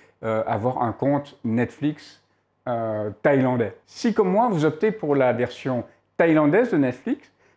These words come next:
euh, sachez que vous pouvez absolument, euh, mettre l'interface dans la langue qui vous convient le mieux, c'est-à-dire français, anglais, si c'est votre choix. Il n'y a absolument aucun problème.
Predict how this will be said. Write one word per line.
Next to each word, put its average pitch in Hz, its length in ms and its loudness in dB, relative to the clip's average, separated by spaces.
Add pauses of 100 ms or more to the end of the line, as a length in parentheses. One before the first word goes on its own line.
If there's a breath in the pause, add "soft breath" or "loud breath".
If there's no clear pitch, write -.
euh, 127 100 4
sachez 247 300 0
que 202 60 -4
vous 170 100 0
pouvez 156 280 -2
absolument, 170 840 2
euh, 127 220 2
mettre 131 340 2
l'interface 127 600 -2
dans 120 100 -4
la 113 120 0
langue 135 320 2 (120)
qui 131 140 -4
vous 120 280 0
convient 117 360 -2
le 101 60 -4
mieux, 135 280 2 (380 loud breath)
c'est-à-dire 101 260 -8
français, 123 520 -2
anglais, 113 440 -4
si 110 160 -12
c'est 101 300 -8
votre 95 340 -16
choix. 185 340 -2 (380 loud breath)
Il 110 60 -10
n'y 110 100 -2
a 147 140 -2
absolument 165 500 -2 (280)
aucun 185 280 2
problème. 104 380 -6